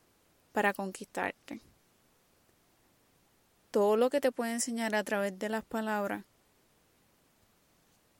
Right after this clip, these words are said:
es sorprendente. Y es una sorpresa para ti, eh,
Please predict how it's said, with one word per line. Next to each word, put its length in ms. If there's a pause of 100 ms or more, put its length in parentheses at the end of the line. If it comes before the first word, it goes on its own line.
(340)
es 300
sorprendente. 840 (1400)
Y 100
es 60
una 220
sorpresa 580
para 280
ti, 260 (1300)
eh, 640